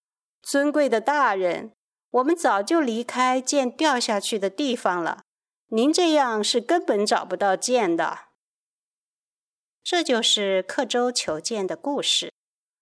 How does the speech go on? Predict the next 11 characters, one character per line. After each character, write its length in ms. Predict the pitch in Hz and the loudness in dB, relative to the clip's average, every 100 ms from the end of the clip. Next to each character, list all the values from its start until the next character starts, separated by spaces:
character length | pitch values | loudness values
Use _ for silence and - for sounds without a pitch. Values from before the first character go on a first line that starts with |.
| _ _ | _ _
中 200 | - 247 | -4 -2
国 200 | 247 196 | 0 2
人 480 | 196 165 156 160 196 | 2 0 -2 -4 -6
用 180 | 220 208 | -4 -4
这 160 | 190 214 | -4 -2
个 120 | 190 | -2
故 260 | 247 339 | 0 0
事 380 | 220 - 196 170 | 0 -4 -4 -4
来 200 | 170 170 | -2 -2
比 280 | 214 165 - | -4 -8 -10
喻， 360 | 226 294 233 | -4 -2 -2